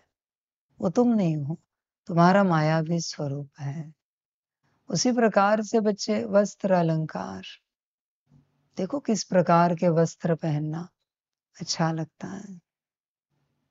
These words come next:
अलंकार, जूता चप्पल, ऐसे चाहिए, वैसे चाहिए, ये सब माया है। फिर बच्चे, व्यवस्था,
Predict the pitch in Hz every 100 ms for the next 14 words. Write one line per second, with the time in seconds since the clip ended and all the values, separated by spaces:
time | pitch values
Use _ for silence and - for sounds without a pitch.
0 | _ _ _ - 165 156 156 165 170 180
1 | 165 - _ _ _ - 165 160 160 160
2 | - - _ 175 170 156 _ _ _ _
3 | _ _ _ _ _ - 160 151 - 170
4 | - 160 151 156 156 160 156 - 170 160
5 | - 160 160 156 _ _ _ _ _ _
6 | _ _ _ _ _ 240 220 294 285 196
7 | 170 175 208 185 147 156 170 _ _ _
8 | _ _ _ _ _ _ _ _ _ _
9 | _ _ _ _ _ _ - 233 233 208
10 | 262 208 185 220 226 - 226